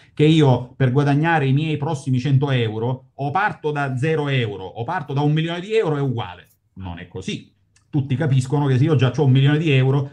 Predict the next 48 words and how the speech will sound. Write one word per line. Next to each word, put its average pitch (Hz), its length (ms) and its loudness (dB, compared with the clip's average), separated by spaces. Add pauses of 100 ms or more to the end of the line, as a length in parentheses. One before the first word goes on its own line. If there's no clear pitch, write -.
già 175 160 -2
soltanto 147 440 0
di 147 100 0
interessi 147 760 -2 (580)
mi 147 160 4
posso - 320 0
andare 147 180 4
a 135 60 2
prendere. 123 340 -4
Se - 120 -10
io 190 100 0
parto 151 260 0
da 147 160 2
zero 165 240 2
eu-, 156 180 2
da 151 100 -2
un 160 160 -2
euro, 156 580 -4 (100)
col 135 200 -4
cavolo, 120 420 -2
per 117 140 -8
guadagnare 143 440 -4
cento 147 300 -2
euro 139 320 -2
ci 135 80 -12
devo 123 180 -4
mettere. 107 460 -8 (280)
Cioè, - 180 -4
quindi, 117 400 -2 (220)
ma, 127 180 -8
ma 107 140 -8
questo 135 240 -6
accade 113 260 -2
a 110 40 -2
tutti, 120 320 -2
no? 135 300 -2
Il 127 160 0
primo 151 280 0
milione 156 420 0
di 160 180 -2
euro 170 380 0
uno 156 140 0
se 135 100 -2
lo 131 120 0
guadagna 131 520 2
con 123 300 -4
estrema 156 400 -4
difficoltà, 120 680 -6